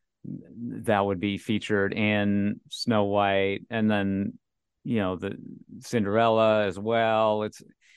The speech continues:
<sighs> the whole idea of, like, people taking this and saying it's an origin story for characters in these other Disney movies, uh, is not the point to me, because I, I think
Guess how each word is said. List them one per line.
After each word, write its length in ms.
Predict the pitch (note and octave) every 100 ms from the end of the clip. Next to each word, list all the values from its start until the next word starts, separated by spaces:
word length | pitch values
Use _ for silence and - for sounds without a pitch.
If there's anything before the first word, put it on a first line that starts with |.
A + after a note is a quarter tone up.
| _ _ _
<sighs> 960 | - - - - - _ _ _ _ -
the 120 | D3+
whole 300 | C#3+ G3+ F#3
idea 420 | D3+ C3+ C#3 C#3
of, 340 | C3 C3 A#2+ G#2+
like, 300 | A#2 A2 -
people 340 | B2+ - A#2
taking 380 | A#2 A2+ A#2 G#2+
this 180 | G#2+ -
and 100 | G#2
saying 260 | G#2+ G#2+
it's 220 | G#2+ - G#2+
an 100 | G#2+
origin 500 | B2+ C#3 B2+ B2 B2
story 540 | - B2 A#2 A#2 A#2
for 360 | - A2+ G2+ G#2 -
characters 560 | A#2+ A2+ G#2+ A2 G2+
in 140 | G#2+ G2+
these 180 | G2
other 240 | A2 G#2+ A2
Disney 360 | G2 G#2 A2+
movies, 640 | A2 A2 A2 A2 A2 G#2 - _ _ _ _ _ _ _
uh, 120 | - -
is 220 | C3+ B2+ A2+
not 260 | A#2+ B2+
the 80 | C3+
point 480 | - C3+ C#3 - - -
to 100 | B2+
me, 520 | B2+ C3+ D3+ C#3 A2 - - -
because 260 | B2+ B2 A2+
I, 200 | A#2 -
I 140 | A#2
think 340 | G#2+ A#2 A2